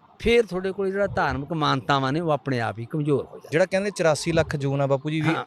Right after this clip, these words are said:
Speaker 2: ਆਹ ਬੰਦਾ ਇਹ ਮਰ ਗਿਆ, ਇਸ ਤੋਂ ਬਾਅਦ ਕੁੱਤੇ ਦੀ ਜੂਨੀ 'ਚ ਜਾਂਦਾ,
Speaker 1: ਹਾਂ।
Speaker 2: ਉਹ ਵੀ ਝੂਠ ਹੈ ਫਿਰ?
Speaker 1: ਇਹ ਤਾਂ ਪੱਕਾ ਹੀ ਝੂਠ ਹੈ। ਚੁਰਾਸੀ ਲੱਖ ਜੂਨ ਕਮਾਲ ਦੀ ਗੱਲ ਹੈ, ਆਪਣੇ ਵਾਲਿਆਂ ਨੂੰ ਪਤਾ ਹੈ, ਈਸਾਈਆਂ ਨੂੰ ਨਹੀਂ ਪਤਾ।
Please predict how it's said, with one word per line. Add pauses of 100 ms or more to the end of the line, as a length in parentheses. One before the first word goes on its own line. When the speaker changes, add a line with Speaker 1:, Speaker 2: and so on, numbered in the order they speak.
Speaker 2:
ਆਹ
ਬੰਦਾ
ਇਹ
ਮਰ
ਗਿਆ,
ਇਸ
ਤੋਂ
ਬਾਅਦ
ਕੁੱਤੇ
ਦੀ
ਜੂਨੀ
'ਚ
ਜਾਂਦਾ,
Speaker 1:
ਹਾਂ।
Speaker 2:
ਉਹ
ਵੀ
ਝੂਠ
ਹੈ
ਫਿਰ? (220)
Speaker 1:
ਇਹ
ਤਾਂ
ਪੱਕਾ
ਹੀ
ਝੂਠ
ਹੈ। (440)
ਚੁਰਾਸੀ
ਲੱਖ
ਜੂਨ (320)
ਕਮਾਲ
ਦੀ
ਗੱਲ
ਹੈ, (280)
ਆਪਣੇ
ਵਾਲਿਆਂ
ਨੂੰ
ਪਤਾ
ਹੈ, (360)
ਈਸਾਈਆਂ
ਨੂੰ
ਨਹੀਂ
ਪਤਾ।